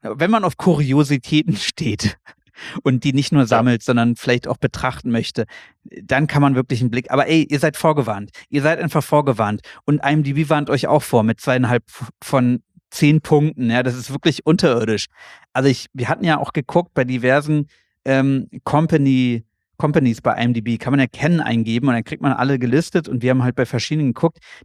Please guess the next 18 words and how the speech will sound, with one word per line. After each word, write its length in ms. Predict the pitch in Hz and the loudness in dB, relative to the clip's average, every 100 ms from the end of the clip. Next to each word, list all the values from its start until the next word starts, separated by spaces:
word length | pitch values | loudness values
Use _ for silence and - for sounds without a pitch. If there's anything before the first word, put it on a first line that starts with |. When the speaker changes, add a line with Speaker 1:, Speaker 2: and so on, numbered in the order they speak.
| - | -10
Speaker 1:
Der 140 | 147 | -8
ist 160 | 143 - | -10 -2
bei 300 | 135 135 127 | 2 4 2
mehreren 480 | 135 151 170 151 139 | 4 2 2 0 0
eben 280 | 139 139 127 | -2 0 0
ganz, 240 | 135 147 | 0 0
ganz 180 | 147 135 | 0 -2
unten 380 | - 156 143 104 | -2 -4 -2 -2
angesiedelt, 500 | 113 110 104 107 110 | -2 -2 -4 -6 -6
äh, 80 | |
ziemlich 300 | 107 165 143 | -4 0 0
weit 120 | 113 - | 0 -4
unten 220 | 117 95 | -4 -4
angesiedelt. 540 | 104 104 117 104 104 _ - - _ - | -6 -8 -8 -8 -10 _ -20 -20 _ -6
Ja, 220 | 120 135 | -2 0
Metascore 580 | 131 143 170 147 - 135 | 2 2 2 -2 0 0
gibt's 240 | 147 - | 0 -2
nicht. 300 | 143 110 - | -2 -2 -4